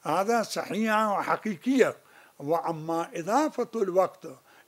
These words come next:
إلى فاعل، أما أنه فاعل إذا كان مختارا وإذا كان مضطرا، هذا يفتكره إلى قيد، وإلا فأصل الوقت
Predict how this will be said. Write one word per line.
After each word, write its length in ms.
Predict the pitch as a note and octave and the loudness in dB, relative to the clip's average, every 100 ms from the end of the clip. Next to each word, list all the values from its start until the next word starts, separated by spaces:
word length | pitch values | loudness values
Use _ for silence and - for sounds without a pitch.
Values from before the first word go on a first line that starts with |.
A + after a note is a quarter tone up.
| - | 0
إلى 440 | F#3 F3 F3 E3 C#3 | 6 6 6 0 -4
فاعل، 720 | - E3+ E3+ E3+ E3 E3 E3+ E3 | -2 0 2 0 0 -6 -8 -10
أما 480 | E3 E3+ E3 E3+ D3 | -6 -6 -6 -6 -6
أنه 300 | F3 C#3+ D#3 | -6 -8 -8
فاعل 420 | - D#3+ D#3 D#3+ | -4 -2 -2 -2
إذا 280 | E3 E3 D#3+ | -4 -2 -2
كان 500 | - E3+ E3 E3 D3 - - - | -4 -6 -6 -6 -10 -14 -20 -18
مختارا 840 | D#3 E3+ E3 - E3 E3 E3 D#3+ | -10 -6 -6 2 4 6 4 -2
وإذا 380 | E3 E3 E3+ D#3 | -6 -6 -4 -6
كان 300 | - F#3 F3 | -8 -10 -8
مضطرا، 800 | D#3+ E3 E3+ - G3+ F3+ B3+ D#4+ C#4+ - - | -8 -8 -10 -8 -4 0 2 2 -2 -14 -12
هذا 380 | - F3+ G#3 E3 | 0 2 2 0
يفتكره 840 | D3+ D3+ - G#3 - A3 A#3 E3+ - - - - | -2 -4 -4 -4 2 8 8 8 -2 -20 -6 4
إلى 160 | E3+ | 8
قيد، 400 | C#3+ - C#3+ B2+ - _ - - | 8 8 6 6 2 _ -20 -8
وإلا 640 | C#3+ F3 F3 B3 B3 F#3+ C3 - | 6 8 8 6 6 4 2 -4
فأصل 580 | - D#3+ - C#4 - B3+ | -12 -8 -2 -2 -2 -2
الوقت 680 | A#3+ F#3 D#3 A3 A3+ - | 0 2 6 4 4 -6